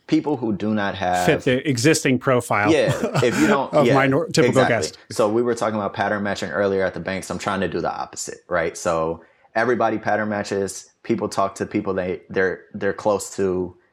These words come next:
Speaker 1: uh, people talk to people in their neighborhoods, and that doesn't expand the pie. The pie just stays the same.
Speaker 2: Right.
Speaker 1: So, like you said, you
Speaker 2: Right.
Speaker 1: want more people to know about entre-,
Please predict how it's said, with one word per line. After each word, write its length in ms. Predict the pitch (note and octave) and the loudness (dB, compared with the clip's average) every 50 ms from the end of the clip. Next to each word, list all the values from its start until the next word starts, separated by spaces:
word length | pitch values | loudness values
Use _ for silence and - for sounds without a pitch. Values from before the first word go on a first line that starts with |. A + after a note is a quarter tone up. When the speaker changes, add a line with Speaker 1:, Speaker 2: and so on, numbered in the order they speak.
| _ _ _ _ _ _ - | _ _ _ _ _ _ -4
Speaker 1:
uh, 140 | - F2+ E2+ | -2 -2 -2
people 300 | D#2+ - A#2 G2+ G2+ G2+ | 0 -2 -2 -2 -2 -4
talk 240 | - - G2+ F#2 - | -2 0 -2 -2 -2
to 100 | - F2+ | -6 -8
people 320 | - G#2+ G2 - F#2 G2 | -6 -6 -4 -4 -4 -6
in 60 | G2 | -4
their 120 | F#2 F#2+ F#2 | -4 -4 -2
neighborhoods, 960 | F#2 F2+ F2+ D#2+ F#2 F2 F2+ F#2 F#2 F2+ - F2 F2 F2 E2 - - - - _ _ _ _ _ _ | -2 -2 -2 -2 -2 -2 -2 -2 -2 0 0 -2 -4 -4 -6 -10 -14 -20 -20 _ _ _ _ _ _
and 180 | - G#2 G2+ G2 | -4 -2 0 0
that 160 | G#2+ A2 F#2 | 0 -2 0
doesn't 280 | F2+ G#2 G#2 F#2 G#2 F#2 | 0 -2 -2 -2 -4 -6
expand 420 | F2 E2 - - - E2+ E2+ E2+ D#2 | -8 -8 -10 -8 -6 -6 -6 -6 -8
the 40 | - | -6
pie. 340 | - - C2+ G1+ G1+ - - _ _ _ _ _ - | -4 -4 -2 -4 -4 -8 -14 _ _ _ _ _ -6
The 100 | - F#2 | -6 -6
pie 220 | - - F#2+ F#2 F#2 | -2 0 -2 0 0
just 220 | E2+ F2+ E2 - | -2 -6 -8 -4
stays 260 | - F2+ E2+ E2 - | -4 -2 -2 -2 -6
the 80 | - - | -10 -12
same. 200 | - - D#2 - | -8 -6 -4 -4
Speaker 2:
Right. 180 | A2 A#2 - | -4 -4 -6
Speaker 1:
So, 500 | - - G#2+ G2 F2 E2+ E2+ E2 E2+ - - - _ - | -8 -2 0 0 0 0 0 -2 -4 -8 -12 -20 _ -4
like 180 | - G2+ F#2+ F2 | -2 -2 0 0
you 100 | A2+ A2 | -2 -2
said, 260 | - - G#2 F2 F2+ | 0 0 0 0 2
you 60 | F#2+ | 2
Speaker 2:
Right. 80 | B2 A2+ | 2 2
Speaker 1:
want 140 | G#2+ G#2 E2 | 2 0 -2
more 140 | G2+ G2+ F#2 | -4 -4 -4
people 220 | - G#2+ F2 F#2+ | -4 -4 -4 -4
to 80 | F#2+ F#2+ | -4 -4
know 160 | F#2 F2+ F2+ | -4 -2 -4
about 260 | F2+ E2+ E2 E2 - - | -2 -2 -2 -2 -2 -4
entre-, 400 | F#2 F2+ - G2 F#2 F#2 F#2 | -8 -8 -6 -8 -8 -8 -8